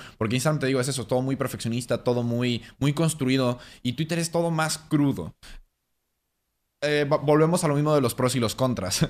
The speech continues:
<laughs> Eso, eso de que Twitter sea más crudo tiene muchos contras porque también es la tox-, eh, es la toxicidad de internet reunida en un solo lugar.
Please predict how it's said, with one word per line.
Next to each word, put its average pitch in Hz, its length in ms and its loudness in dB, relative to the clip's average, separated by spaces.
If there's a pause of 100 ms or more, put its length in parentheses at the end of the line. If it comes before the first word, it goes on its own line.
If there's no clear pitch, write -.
<laughs> - 100 -20
Eso, 165 360 0
eso 143 180 0
de 160 100 4
que 123 120 -4
Twitter 131 220 -4
sea 127 120 -2
más 127 180 -4
crudo 127 260 0
tiene 127 160 -2
muchos 127 300 -6
contras 120 300 -4
porque - 220 -8
también 110 260 -6
es 117 60 -6
la 110 160 -2
tox-, 98 300 -8
eh, 123 120 0 (220)
es 165 240 0
la 156 160 2
toxicidad 143 480 2
de 160 60 2
internet 131 480 -2
reunida 120 500 0
en 127 60 0
un 120 120 -2
solo 120 240 2
lugar. 95 480 -4